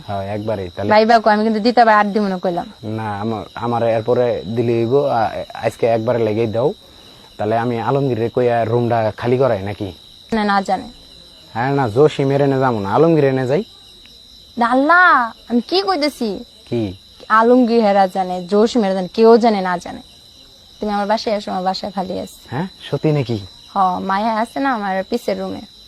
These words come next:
Speaker 1: বাসায় সমস্যা হইব না আবার?
Speaker 2: না, কোনো সমস্যা হইব না।
Speaker 1: আচ্ছা, ঠিক আছে। তা এই প্যাকেট ট্যাকেট আনতে হইব নাকি?
Speaker 2: হ, প্যাকেট ট্যাকেট আইনো।
Speaker 1: আর প্যাকেট দিয়া ম-,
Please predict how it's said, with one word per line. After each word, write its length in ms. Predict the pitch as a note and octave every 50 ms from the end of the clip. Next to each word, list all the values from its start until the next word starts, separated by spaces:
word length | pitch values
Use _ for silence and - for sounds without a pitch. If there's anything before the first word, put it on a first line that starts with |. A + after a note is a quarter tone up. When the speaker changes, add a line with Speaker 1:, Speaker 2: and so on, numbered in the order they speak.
| - - - - - - - - - - - - - - - - - G#2+
Speaker 1:
বাসায় 360 | G2 G#2 B2 C3+ B2+ C3+ A#2
সমস্যা 320 | G2+ C3 C#3+ D3+ - C3+
হইব 120 | B2 A#2+ C3
না 100 | C3+ C#3+
আবার? 180 | D#3 F#3 G#3+
Speaker 2:
না, 300 | A3 A3 G#3 G3 F#3+ F#3+
কোনো 200 | F#3+ G#3+ G3+ G#3
সমস্যা 440 | G#3 - G#3+ G3+ G3+ G#3 - - G3+
হইব 80 | G3 G3
না। 180 | - G#3 G3+ - - - - - - - - - - - -
Speaker 1:
আচ্ছা, 340 | A2+ A2 - - B2+ A#2 G2+ - - - - - - -
ঠিক 120 | A#2 A#2
আছে। 160 | B2 A2+ A2+
তা 120 | G2 - -
এই 400 | - - C3+ C3+ C3 C3 B2+ A2 - - - -
প্যাকেট 220 | - D3 C#3 C3
ট্যাকেট 200 | - C#3 C3 C#3
আনতে 220 | D3 D3+ C3 D3 B2+
হইব 100 | A#2 A#2+
নাকি? 220 | A2+ G#2 - G2+
Speaker 2:
হ, 320 | F#2 - G#3+ G#3 G3+ G3+ G3 -
প্যাকেট 260 | A3 A3 A3+ G#3 G3+
ট্যাকেট 300 | - G3 G#3 G3 F#3+ -
আইনো। 300 | G3+ G3+ G3+ F#3+ F3+ - - - - - - - - - - - - - - - - - - - -
Speaker 1:
আর 160 | - G#2+ A2+ - - -
প্যাকেট 280 | - D4 A#3+ G3 D3+
দিয়া 280 | A#2+ A2+ A2+ B2 B2 A#2+
ম-, 480 | A#2 A#2+ B2 C3 B2+ A#2+ A#2+ A#2+ A2+